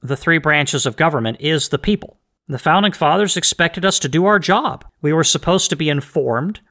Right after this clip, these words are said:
We were supposed to be students of history. We were supposed to understand what the Founding Fathers intended for us, intended for this government more specifically. And we've gotten away from that because as a society, we don't study history anymore.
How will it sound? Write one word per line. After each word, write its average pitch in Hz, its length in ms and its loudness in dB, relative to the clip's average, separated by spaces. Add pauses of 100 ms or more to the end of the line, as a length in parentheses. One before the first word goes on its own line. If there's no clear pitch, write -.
We 156 120 -4
were 156 100 0
supposed - 480 0
to 226 80 0
be 185 100 -2
students 170 480 2
of 156 120 0
history. 139 480 0
We 160 160 0
were 170 80 0
supposed - 400 0
to - 100 -6
understand 185 560 0
what 165 160 -2
the - 80 -4
Founding 160 300 0
Fathers 143 400 0
intended 139 480 -4
for 147 280 -2
us, - 220 -8 (200)
intended 170 440 0
for 185 100 0
this 151 200 2
government 147 420 0
more 117 160 -4
specifically. - 640 -6 (300)
And 151 180 0
we've 147 160 0
gotten 190 260 2
away 185 220 0
from 135 240 -2
that 117 240 2
because 151 380 0
as 147 240 0
a 143 40 -4
society, 123 600 0
we 165 140 -2
don't - 280 -2
study 147 300 0
history 156 340 0
anymore. 87 380 -14